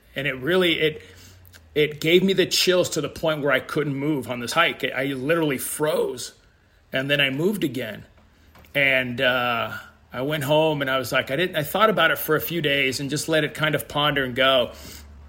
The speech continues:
And one day I opened up, and I felt it was Fernando anyway, but I wasn't sure. So then I opened up my phone in the morning, and the first picture, I swear, Grant, the first picture that popped up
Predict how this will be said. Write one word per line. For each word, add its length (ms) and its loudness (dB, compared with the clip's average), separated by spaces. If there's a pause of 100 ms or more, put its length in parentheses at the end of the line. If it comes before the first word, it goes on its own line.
(260)
And 160 -6
one 160 4
day 220 6
I 160 2
opened 380 0
up, 280 2 (580)
and 100 2
I 60 4
felt 340 0
it 80 0
was 100 -6
Fernando 480 0
anyway, 500 0
but 120 -2
I 80 0
wasn't 380 -2
sure. 500 -2 (440)
So 260 0
then 120 0
I 140 4
opened 340 2
up 300 2 (460)
my 140 -4
phone 440 4
in 60 -4
the 80 -6
morning, 440 -2
and 140 -10
the 60 -8
first 440 -2
picture, 520 -2
I 80 0
swear, 260 -2
Grant, 220 -6
the 40 -10
first 300 -2
picture 240 0
that 160 -4
popped 300 -2
up 320 -2